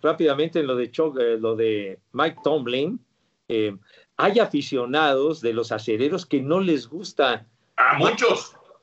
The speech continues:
Speaker 2: muchos.
Speaker 1: cantidad.
Speaker 2: Sí, sí, sí, sí.
Speaker 1: Que no les gusta la manera de dirigir de Tomlin y, sin embargo, ahí se ha mantenido tanto tiempo, como platicaba el Enricón.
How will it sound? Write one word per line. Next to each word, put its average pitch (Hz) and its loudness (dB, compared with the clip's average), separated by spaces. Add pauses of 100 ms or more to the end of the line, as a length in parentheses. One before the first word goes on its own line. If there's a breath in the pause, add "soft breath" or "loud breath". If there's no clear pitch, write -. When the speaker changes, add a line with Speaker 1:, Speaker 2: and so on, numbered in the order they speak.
(200)
Speaker 2:
muchos. 208 -2
Speaker 1:
cantidad. 147 4
Speaker 2:
Sí, 165 -2 (180)
sí, 208 -4
sí, 196 -6 (120)
sí. 185 -4
Speaker 1:
Que 208 -2
no 262 2
les 185 2
gusta 208 2 (200 soft breath)
la 143 4
manera 175 2
de 143 2
dirigir 139 0
de 160 2
Tomlin 185 -2
y, 131 -4
sin 127 -6
embargo, 160 2 (160 soft breath)
ahí 135 2
se 165 -4
ha 151 0
mantenido 127 -2
tanto 135 -2
tiempo, 156 -4
como 117 -2
platicaba 113 0
el 113 0
Enricón. 110 -4